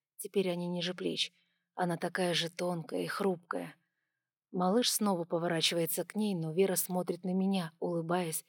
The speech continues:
чуть склонив голову. Она такая красивая, словно светится изнутри. Я подхожу совсем близко,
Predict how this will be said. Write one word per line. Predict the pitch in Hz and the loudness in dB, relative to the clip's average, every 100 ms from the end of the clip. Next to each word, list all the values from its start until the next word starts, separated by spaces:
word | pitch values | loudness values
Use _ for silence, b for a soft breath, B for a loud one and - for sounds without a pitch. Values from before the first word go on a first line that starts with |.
| _ - | _ -6
чуть | 202 | -6
склонив | - 185 175 165 | -4 -4 -2 -2
голову. | 165 165 160 165 165 _ _ _ _ _ _ _ _ | 0 0 0 -6 -10 _ _ _ _ _ _ _ _
Она | 160 156 | -16 -14
такая | 170 - 185 170 | -10 -10 -10 -10
красивая, | 165 165 - 226 202 165 147 - _ _ _ | -6 -2 -2 -2 -8 -10 -14 -18 _ _ _
словно | - 196 214 214 | -8 -4 -4 -2
светится | - 220 208 175 - 170 | -2 0 -2 -2 -4 -4
изнутри. | 165 170 202 165 151 _ _ _ _ _ _ _ _ _ _ _ _ - | -2 -2 -2 -4 -6 _ _ _ _ _ _ _ _ _ _ _ _ -6
Я | 180 | -6
подхожу | 190 202 - 208 214 | -4 -6 -4 -2 0
совсем | 220 - 226 214 | 0 2 2 2
близко, | 208 190 - - - | 2 2 0 -6 -16